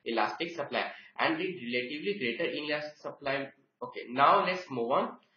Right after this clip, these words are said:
Unitary elastic supply. For a commodity with a unit elasticity of supply, the change in quantity supply of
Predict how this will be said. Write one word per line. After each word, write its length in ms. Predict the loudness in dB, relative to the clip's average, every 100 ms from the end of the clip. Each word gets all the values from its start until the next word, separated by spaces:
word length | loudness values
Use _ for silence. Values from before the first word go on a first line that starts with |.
| _ -2
Unitary 500 | 2 4 4 2 0
elastic 320 | -2 -4 -6
supply. 300 | -6 -4 -2
For 160 | 4 4
a 100 | 4
commodity 520 | 2 2 0 -2 -6 -8
with 100 | -6
a 80 |
unit 340 | -6 -4 -6 -8 -20 -8
elasticity 520 | -4 -4 -4 -8 -6
of 100 | -6
supply, 260 | -8 -6 -6
the 180 | -6 -8 -2
change 380 | 8 8 8 4
in 140 | 4
quantity 440 | 4 6 4 -4
supply 360 | -8 -6 0
of 100 | 2